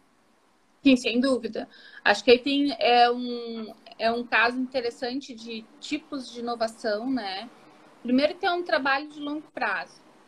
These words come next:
né? O resultado que a gente tá vendo hoje, ele começa há quinze, dezoito anos atrás, né? Não é um, um resultado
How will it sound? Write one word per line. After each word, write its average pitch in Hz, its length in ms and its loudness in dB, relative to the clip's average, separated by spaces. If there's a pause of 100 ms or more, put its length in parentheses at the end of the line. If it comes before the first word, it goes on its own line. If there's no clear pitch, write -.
(300)
né? 190 280 -10
O 196 60 -12
resultado 214 680 2
que 247 100 -6
a 226 80 0
gente 220 380 -8
tá 208 100 2
vendo 208 400 -4
hoje, 214 480 -2
ele 277 160 -4
começa 233 760 -6 (360)
há 240 140 0
quinze, 285 1000 -4 (560)
dezoito 240 680 2
anos 240 340 -2
atrás, 202 640 -2
né? 196 300 -12
Não 202 280 -12
é 202 200 -4
um, 220 600 -6 (140)
um 214 340 -8
resultado 226 920 0